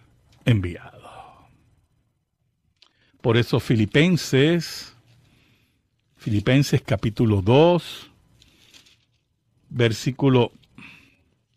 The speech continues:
cinco en adelante, dice lo siguiente: "Haya pues en vosotros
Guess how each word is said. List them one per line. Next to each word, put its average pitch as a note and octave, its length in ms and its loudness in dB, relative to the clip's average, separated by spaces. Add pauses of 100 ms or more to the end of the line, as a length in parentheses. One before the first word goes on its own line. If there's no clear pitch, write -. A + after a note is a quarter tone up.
(1200)
cinco D3+ 640 0
en A2+ 100 0
adelante, A#2 640 0
dice A2 280 -4
lo G#2+ 120 -6
siguiente: A2 880 -4 (1200)
"Haya D3+ 320 4
pues D#3 260 0
en D3 180 2
vosotros C#3 600 -2